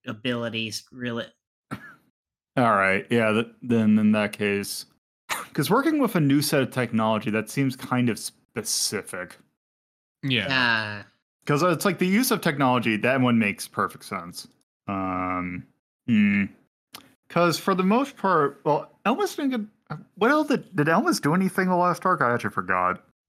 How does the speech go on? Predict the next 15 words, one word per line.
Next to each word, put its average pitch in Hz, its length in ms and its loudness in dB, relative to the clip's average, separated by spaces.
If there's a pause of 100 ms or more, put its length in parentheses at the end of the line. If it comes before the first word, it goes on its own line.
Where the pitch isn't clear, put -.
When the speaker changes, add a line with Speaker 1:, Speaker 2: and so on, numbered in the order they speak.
(140)
Speaker 1:
Oh, 131 100 -14
shit, - 180 -20
it's - 100 -18
been 113 160 -6
a 104 60 -6
while, 101 340 -6
so - 160 -8
I'm 110 80 -8
not 110 260 -8 (360)
super 117 300 -2
Speaker 2:
Yeah. 107 60 2
Speaker 1:
remembering 104 480 -2
everything 113 400 -6
myself 110 600 -4
either. 117 440 -6